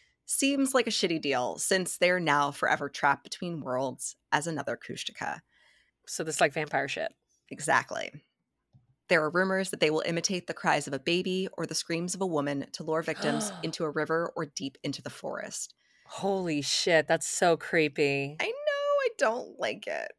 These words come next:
Speaker 2: Mm-mm, mm-mm.
Speaker 1: I'm gonna reference a book later, which I did
Speaker 2: Okay.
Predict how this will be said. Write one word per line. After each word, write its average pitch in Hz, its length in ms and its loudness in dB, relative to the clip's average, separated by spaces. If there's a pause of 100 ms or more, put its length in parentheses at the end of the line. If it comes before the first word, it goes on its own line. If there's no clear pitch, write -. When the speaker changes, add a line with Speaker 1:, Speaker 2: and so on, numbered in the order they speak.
(560)
Speaker 2:
Mm-mm, 165 640 -4
mm-mm. 156 460 -6 (460)
Speaker 1:
I'm - 100 4
gonna 180 100 6
reference 170 640 4 (120)
a 165 60 -2
book - 320 -2 (360)
later, 160 640 2
which 151 440 0
I 160 160 8
did 143 440 2
Speaker 2:
Okay. - 100 -6